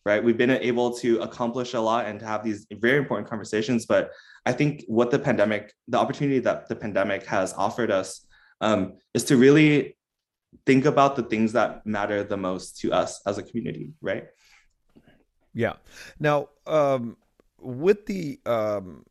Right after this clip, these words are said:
Speaker 2: with the, the conversation we just had about, like, um, you know, the, the elders and, you know, the way we see things, the way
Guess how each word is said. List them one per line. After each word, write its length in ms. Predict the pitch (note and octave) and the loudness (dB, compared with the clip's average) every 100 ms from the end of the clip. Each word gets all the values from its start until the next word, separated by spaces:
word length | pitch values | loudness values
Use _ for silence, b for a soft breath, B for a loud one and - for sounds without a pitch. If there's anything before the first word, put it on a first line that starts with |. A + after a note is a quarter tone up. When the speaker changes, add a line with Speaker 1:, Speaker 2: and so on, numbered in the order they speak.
| _ _ | _ _
Speaker 2:
with 260 | - D#3 - | -8 -8 -6
the, 200 | C3+ A#2 | -6 -6
the 240 | G2+ A2+ G#2 _ _ | -8 -10 -10 _ _
conversation 480 | - C#3 B2+ A#2 A2 | -8 -8 -6 -8 -8
we 80 | G#2+ | -6
just 220 | G#2 G2+ | -8 -4
had 180 | - G#2 | -2 -2
about, 320 | F#2 F#2 E2+ | -2 -6 -6
like, 280 | F2 F2+ - | -8 -12 -8
um, 420 | F#2+ F2 D2 A#1+ - - | -8 -8 -12 -18 -20 -8
you 140 | A#2 | -6
know, 60 | G#2+ | -4
the, 240 | F#2+ - _ _ _ - | -6 -12 _ _ _ -16
the 220 | A2 G#2 | -10 -4
elders 640 | G#2+ G#2+ A2 G#2 G2 F#2 F2+ | 0 0 0 -4 -6 -8 -12
and, 220 | E2 D#2 _ | -16 -20 _
you 100 | A2 | -12
know, 280 | G2+ - D#2 | -12 -12 -14
the 80 | A2 | -8
way 140 | G#2 A2+ | -4 -2
we 160 | C#3 | -2
see 180 | C#3+ D3 | -2 -6
things, 300 | C#3 C3+ G#2+ | -6 -6 -6
the 60 | G#2 | -6
way 240 | G2+ F#2+ | -6 -8